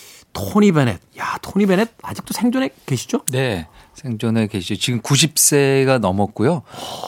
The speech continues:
Speaker 2: 이제 며칠 있으면은 이제 구십 대 중반 이렇게 넘어가는데, 이러다가 이제 백 세를
Speaker 1: 이러다가라니요.
Speaker 2: 예, 아니,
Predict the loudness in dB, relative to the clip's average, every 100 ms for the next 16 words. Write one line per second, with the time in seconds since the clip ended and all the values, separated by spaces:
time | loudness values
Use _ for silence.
0 | -6 -4 0 2 4 4 4 2 0 0
1 | 2 2 0 0 0 0 -2 -4 -8 -8
2 | -8 -8 -6 -4 -2 -2 0 2 2 0
3 | -2 -8 -20 _ -4 -2 -2 -2 -2 0
4 | 0 2 2 2 0 0 -2 -4 -16 _
5 | _ -8 -2 2 2 0 -4 -6 -4 0
6 | 0 0 -2 -4 -6 -6 -6 -4 -2 0